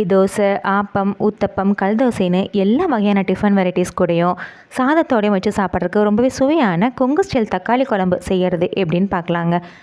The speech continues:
இந்த கொங்கு ஸ்டைல் தக்காளி குழம்பு நாலஞ்சு வகைகள்ல செய்வாங்க. இன்னைக்கு நம்ம அது ஒரு வகையான தக்காளி குழம்பு செய்யறது எப்படின்னு பார்க்கலாம். வாங்க வீடியோக்குள்ள போலாம். ஸ்டவ்ல ஒரு பேன் வச்சுட்டு பேன் நல்லா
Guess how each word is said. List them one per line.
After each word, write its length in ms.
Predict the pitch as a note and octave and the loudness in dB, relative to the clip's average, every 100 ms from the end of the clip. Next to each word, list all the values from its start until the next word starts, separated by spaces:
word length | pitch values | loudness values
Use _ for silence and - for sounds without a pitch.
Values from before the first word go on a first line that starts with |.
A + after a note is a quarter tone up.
| - - G#3+ | -20 -2 0
இந்த 140 | G#3 A3+ | 0 0
கொங்கு 200 | A#3 D#4+ | 0 0
ஸ்டைல் 240 | C4+ G3 F#3+ | 0 -2 -2
தக்காளி 320 | F#3 F#3+ F#3+ F#3+ | -2 -2 -2 -2
குழம்பு 240 | F3+ A3 - F#3+ | 0 -2 -2 -2
நாலஞ்சு 340 | F#3+ C4 A#3+ | 0 2 2
வகைகள்ல 360 | F#3+ G3 G#3+ A#3 G3+ | 2 0 0 0 0
செய்வாங்க. 360 | F#3 E3+ G3 D#4+ A3+ | 0 0 0 0 0
இன்னைக்கு 260 | G#3 G#3+ A#3 | 0 2 0
நம்ம 160 | G3+ | 2
அது 100 | F3+ F3+ | 2 2
ஒரு 100 | F#3 | 2
வகையான 340 | G3 F#3+ A#3+ - | 2 2 0 -2
தக்காளி 260 | G3+ F3+ F#3 | -4 -2 -2
குழம்பு 220 | F3+ F3 F3 | 0 -2 0
செய்யறது 300 | F3 F3 F3+ - | 0 0 -2 -2
எப்படின்னு 280 | E3+ F#3 G#3 F3 | -2 0 0 -2
பார்க்கலாம். 320 | D#3+ G#3+ A4 - F#3+ | -2 -4 -4 -8 -4
வாங்க 220 | F3+ F#3 G#3+ | -2 0 0
வீடியோக்குள்ள 400 | E3+ E3 E3 D#3+ E3 | 0 0 -2 -4 -2
போலாம். 260 | F3 C#4 - - _ _ _ _ _ _ - - - - - - | -2 -2 -6 -20 _ _ _ _ _ _ -20 -20 -20 -20 -18 -12
ஸ்டவ்ல 320 | - D4+ F#4+ D#4 | -2 0 2 2
ஒரு 60 | C4 | 0
பேன் 240 | G#3+ A3+ | 0 2
வச்சுட்டு 280 | G#3+ - G#3+ A3 | 2 0 -2 0
பேன் 240 | G#3 A#3 B3 | -2 0 2
நல்லா 180 | G3 | 2